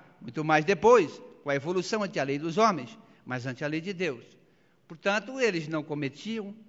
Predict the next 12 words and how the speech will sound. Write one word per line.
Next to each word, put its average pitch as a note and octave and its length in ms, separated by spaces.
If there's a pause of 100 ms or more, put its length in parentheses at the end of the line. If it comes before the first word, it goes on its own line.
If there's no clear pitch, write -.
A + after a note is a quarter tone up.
(280)
erro, C3+ 460 (520)
eles A#2 280
ignoravam. D#3+ 800 (880)
Então, F#3+ 200
o G3+ 80
erro G3+ 380
necessita - 680
que - 160
a A2 60
consciência D3 600
esteja D#3+ 520
antes D3 440